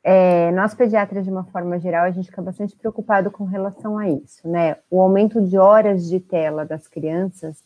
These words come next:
tem au-, sido crescente, principalmente nesse contexto. O que que isso traz de prejuízo pras crianças de uma forma geral? Eu acho que pra desenvolvimento, não sei se os pais percebem, mas nós no consultório, de uma forma, a gente percebe,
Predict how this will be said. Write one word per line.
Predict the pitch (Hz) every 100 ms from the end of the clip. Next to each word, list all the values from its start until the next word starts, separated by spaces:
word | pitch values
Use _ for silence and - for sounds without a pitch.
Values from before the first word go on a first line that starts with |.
| _
tem | 175
au-, | 170 - _ _ _ _ _ -
sido | - 180
crescente, | 196 202 208 - 196 208 -
principalmente | - 233 - 240 226 233 220
nesse | 220
contexto. | - 240 254 180 - - _ 175 _ _ _ _
O | -
que | - 277
que | 311
isso | 302 302
traz | 285 240 226
de | 220
prejuízo | 226 214 214 202 202 196
pras | 202 202 202
crianças | - 190 185 190 180
de | 185
uma | 180
forma | - 175 175 175
geral? | 175 185 165 139 131 - _ _ _
Eu | 180 185
acho | 196 -
que | 185 170 _
pra | 202 208
desenvolvimento, | 220 214 220 208 202 202 196 180 170 170 - 147 147 _ -
não | 185
sei | 190 196
se | 202
os | -
pais | 202 196 -
percebem, | 185 - 190 190 170
mas | 175 170 175
nós | 185 190
no | 185
consultório, | 180 175 165 185 165 165
de | 170
uma | 165
forma, | - 160 160
a |
gente | 160 165 -
percebe, | 160 - 151 151 151